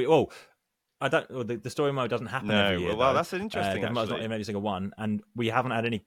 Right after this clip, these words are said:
Speaker 1: any conversations about whether or not it's coming back for two years'
Speaker 2: Hmm.
Speaker 1: time. Would love it to. We'll s-, we'll see. It's just something they're focusing on next year's game for now,
Speaker 2: Yeah,
Speaker 1: and
Speaker 2: it seems to be a mode
Speaker 1: game
Speaker 2: that
Speaker 1: after
Speaker 2: kind
Speaker 1: that.
Speaker 2: of jumps, right?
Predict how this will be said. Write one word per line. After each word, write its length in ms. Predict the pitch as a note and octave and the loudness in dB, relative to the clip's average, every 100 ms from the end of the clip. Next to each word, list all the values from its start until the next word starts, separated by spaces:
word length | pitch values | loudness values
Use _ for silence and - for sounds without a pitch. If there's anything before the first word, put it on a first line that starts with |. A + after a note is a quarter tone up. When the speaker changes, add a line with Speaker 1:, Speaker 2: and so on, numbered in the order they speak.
| - | -4
Speaker 1:
any 200 | B2 A2 | -2 0
conversations 680 | A#2+ A2 - G#2+ G#2 G#2+ F#2+ | 0 -2 0 0 0 -2 -2
about 200 | G2 F#2+ | -2 0
whether 200 | G2+ F#2+ | -2 -2
or 40 | |
not 160 | F#2 D2 | -4 -4
it's 100 | - | -6
coming 240 | G#2 F#2 | -6 -4
back 260 | G2 F2 - | -4 -6 -8
for 340 | - F#2 F2+ - _ _ - | -8 -6 -6 -10 _ _ -8
two 100 | G#2 | -4
years' 240 | F#2 B2+ | -2 -2
Speaker 2:
Hmm. 0 | |
Speaker 1:
time. 340 | G#2+ F2 E2+ - _ - | -2 -4 -6 -10 _ -4
Would 140 | F3 | 0
love 200 | G2+ - | 4 2
it 100 | A2 | 2
to. 220 | - G2+ C#3+ _ _ _ _ - | 0 0 -2 _ _ _ _ -14
We'll 60 | G2+ | -10
s-, 80 | |
we'll 120 | G2+ F2+ | -8 -4
see. 280 | C3+ C3 - | -2 -4 -6
It's 120 | G2+ | -10
just 120 | G2+ | -4
something 180 | A2+ G#2 | -2 0
they're 120 | G2+ - | -2 -2
focusing 320 | G#2+ G2 - F2 | -2 -2 -2 -4
on 80 | |
next 260 | F#2 G2 - | -2 -4 -6
year's 120 | F2 | -8
game 220 | - E2 | -6 -8
for 80 | D#2+ | -8
now, 120 | E2+ | -4
Speaker 2:
Yeah, 120 | B2+ G2+ | 0 0
Speaker 1:
and 60 | |
Speaker 2:
it 0 | |
seems 240 | D2+ C3 - | -2 -8 -8
to 60 | |
be 100 | A2+ | -8
a 40 | G#2+ | -6
mode 360 | A2 A#2 G#2 | -4 -4 -4
Speaker 1:
game 20 | E2 | -8
Speaker 2:
that 100 | E2 | -10
Speaker 1:
after 220 | G2 F#2+ | -10 -8
Speaker 2:
kind 0 | |
Speaker 1:
that. 140 | E2+ | -10
Speaker 2:
of 100 | F2 - _ _ _ - | -12 -20 _ _ _ -8
jumps, 500 | A2+ F#2+ E2 - F2 | -6 -6 -8 -16 -10
right? 260 | E2+ F2+ | -8 -10